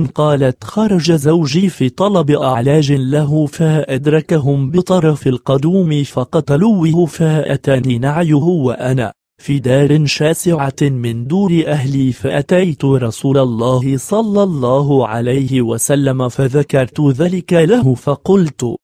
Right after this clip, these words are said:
إن نعي زوجي أتاني في دار شاسعة من دور أهلي ولم يدع لي نفقة ولا مالا لورثته وليس المسكن له، فلو تحولت إلى أهلي وأخوالي لكان أرفق بي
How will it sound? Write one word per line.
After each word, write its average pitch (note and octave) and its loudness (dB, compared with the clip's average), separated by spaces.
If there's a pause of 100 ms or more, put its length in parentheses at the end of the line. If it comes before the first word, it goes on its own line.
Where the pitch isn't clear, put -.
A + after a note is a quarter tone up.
(260)
إن C#3+ 2
نعي C#3 0
زوجي D#3 2
أتاني D3 0
في B2+ -6
دار C#3+ 2
شاسعة D3+ -2
من A#2+ -2
دور E3+ 0
أهلي C3+ -2
ولم D3+ 2
يدع C#3+ 2
لي D#3 2
نفقة E3 0
ولا C3 2
مالا C#3 0
لورثته F#3 0
وليس C3 0
المسكن C#3 0
له، D3+ 0
فلو A#2+ -2
تحولت A#2+ -2 (120)
إلى C#3 0 (100)
أهلي D3 2
وأخوالي F#3 0
لكان D3 2
أرفق D#3+ -2
بي C3 0